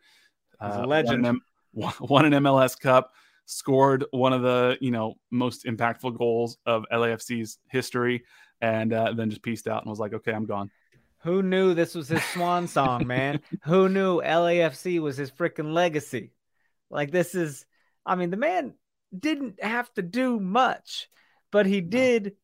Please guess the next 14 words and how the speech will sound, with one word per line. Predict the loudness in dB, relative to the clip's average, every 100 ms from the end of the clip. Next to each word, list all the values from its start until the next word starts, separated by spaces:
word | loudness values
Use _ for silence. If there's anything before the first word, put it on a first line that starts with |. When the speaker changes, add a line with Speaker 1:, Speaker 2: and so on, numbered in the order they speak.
| _
Speaker 1:
what | 0 2 2
mattered. | 4 6 4 0 -6 _ _
<laughs> |
That | -4 -4 -8 -18 -20 -20 -20 0
Speaker 2:
Yeah. | 0 2
Speaker 1:
freaking | -2 0 2
header | 4 4 2
at | 2
the | -2
end | -2
of | 0
that | 0 0
game, | 2 2 0 -2
like, | 0 0 -2